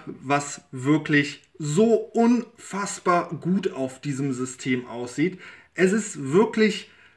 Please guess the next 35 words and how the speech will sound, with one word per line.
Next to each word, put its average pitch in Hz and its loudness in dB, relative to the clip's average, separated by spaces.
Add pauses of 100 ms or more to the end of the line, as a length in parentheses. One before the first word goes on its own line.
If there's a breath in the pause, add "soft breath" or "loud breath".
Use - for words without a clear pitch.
(340 soft breath)
herausfordernd. 139 2
Also 143 0
der 165 2
Schwierigkeitsgrad 175 0
ist 160 -6
hier 151 4
wirklich 185 0
gehoben 165 4
und 151 -4
ihr 143 -4
müsst 165 -4
dieses 156 -2
Spiel 151 0
mit 151 0
Sicherheit 170 0
öfters - -4
spielen, 170 2 (220 loud breath)
damit 151 -2
ihr 147 0
nicht 165 -2
den 151 2
Game 131 2
Over 139 -2
Screen 123 -2
seht. 123 0 (340 loud breath)
Ich 160 0
hatte 214 2
an 180 0
diesem 180 0
Spiel 175 2
sehr 151 4
zu - -8
knabbern. 156 0
Nichtsdestotrotz 180 -2
ein 147 -2